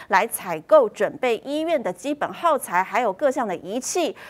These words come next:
可是呢，只会吹牛内宣，对于提升整体的医疗量能工作却被死当了。那么民间都比政府有效率多了。好，蔡英文现在还有脸去感谢民众出钱出力，这不是一件很讽刺的事吗？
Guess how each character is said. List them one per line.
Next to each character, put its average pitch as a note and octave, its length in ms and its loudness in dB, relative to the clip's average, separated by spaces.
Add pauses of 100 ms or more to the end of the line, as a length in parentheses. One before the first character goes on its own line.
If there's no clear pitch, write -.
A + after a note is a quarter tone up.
(180)
可 A#3 240 4
是 F4 240 -2
呢， C4 180 0
只 F3+ 200 -8
会 A#3 160 -2
吹 C#4 340 0
牛 G3 280 0
内 A#3+ 220 -4
宣， G3+ 360 -2
对 B3+ 180 -2
于 G3+ 60 -4
提 G3 180 -8
升 A#3+ 180 -4
整 A3 220 -4
体 A3 100 -10
的 F#3 80 -4
医 C4+ 140 -6
疗 G#3 180 4
量 D4+ 280 4
能 F#3 160 -4
工 D4+ 240 2
作 D#4+ 320 4 (240)
却 D4 300 -2
被 A3+ 340 0
死 E3 400 -10
当 F#3 300 6
了。 C#3 240 -2
那 A#3+ 40 -4
么 A3+ 120 -2
民 G3+ 260 -2
间 C4 200 2
都 B3 140 0
比 G#3+ 140 -6
政 G#3+ 240 -2
府 E3+ 160 -10
有 F3+ 160 0
效 F#3+ 200 2
率 F#3+ 120 -4
多 D#3 240 -2
了。 D#3+ 200 -6 (240)
好， C4+ 140 4
蔡 C4 140 -2
英 C4 80 -4
文 G#3+ 100 -2
现 A3+ 140 -6
在 G#3+ 80 -2
还 F3+ 200 -4
有 B3+ 160 2
脸 B3+ 220 0
去 C#4 120 -8
感 F3+ 200 -4
谢 C4 160 -2
民 G#3 240 -4
众 C#4+ 240 2
出 D#4 300 -6
钱 F#3+ 260 -4
出 C4 240 -4
力， C#4+ 220 -2
这 B3+ 100 -2
不 B3 120 -6
是 C4 100 -8
一 B3+ 60 -4
件 C4+ 160 -2
很 F3+ 260 -8
讽 C#4+ 240 2
刺 B3+ 180 -6
的 G3+ 80 0
事 B3 220 -4
吗？ G3 260 -2